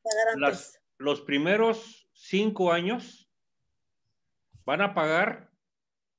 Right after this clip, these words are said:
Speaker 2: el ochenta por ciento de intereses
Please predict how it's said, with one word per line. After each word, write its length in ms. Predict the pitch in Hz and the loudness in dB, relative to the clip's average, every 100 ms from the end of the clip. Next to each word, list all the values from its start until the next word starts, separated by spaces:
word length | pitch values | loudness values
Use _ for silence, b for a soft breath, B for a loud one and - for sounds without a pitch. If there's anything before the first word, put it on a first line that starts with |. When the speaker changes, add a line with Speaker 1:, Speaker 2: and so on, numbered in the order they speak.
| _ _ _ _ _ | _ _ _ _ _
Speaker 2:
el 160 | 139 | -6
ochenta 500 | 135 131 190 214 220 | -6 0 0 0 -2
por 160 | - 156 | -2 -4
ciento 460 | 151 190 196 214 185 | -2 -2 -2 -2 -2
de 100 | 151 | -2
intereses 880 | 139 139 131 175 175 226 220 - | 0 0 2 0 -2 -8 -8 -16